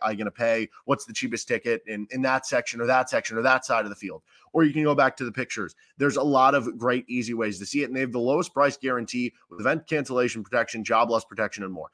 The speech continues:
Get exclusive flash deals on tickets for football, basketball, baseball, concerts, comedy, theater, and more. Snag the tickets without the stress with Game Time. Download the Game Time app, create an account, and use code Locked On College for twenty dollars off your first purchase.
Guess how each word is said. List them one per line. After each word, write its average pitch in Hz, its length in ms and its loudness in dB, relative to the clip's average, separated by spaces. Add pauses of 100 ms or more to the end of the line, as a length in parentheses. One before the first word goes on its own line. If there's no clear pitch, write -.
(200)
Get 143 100 2
exclusive 185 580 -2
flash 151 300 8
deals 139 220 -2
on 110 100 2
tickets 139 320 -4
for - 140 -14
football, 156 640 2
basketball, 131 680 2
baseball, 135 420 2
concerts, 123 540 -2
comedy, 135 420 -2
theater, 117 320 0 (300)
and 175 200 2
more. 131 360 2 (140)
Snag 175 340 2
the 175 80 0
tickets 165 340 -2
without 143 240 4
the 147 60 -10
stress 127 320 -2
with 98 100 -18
Game 117 240 -4
Time. 113 300 -2 (200)
Download 165 360 2
the 147 60 -2
Game 151 180 0
Time 143 220 2
app, 123 240 0
create 135 220 -2
an - 60 -4
account, 123 380 0
and 110 120 -6
use 120 160 -2
code 117 220 -2
Locked 113 360 0
On 151 180 2
College 120 340 -2
for - 140 -18
twenty 156 340 -4
dollars 147 280 4
off 127 200 2
your 101 80 -16
first 117 240 -6
purchase. 104 380 -8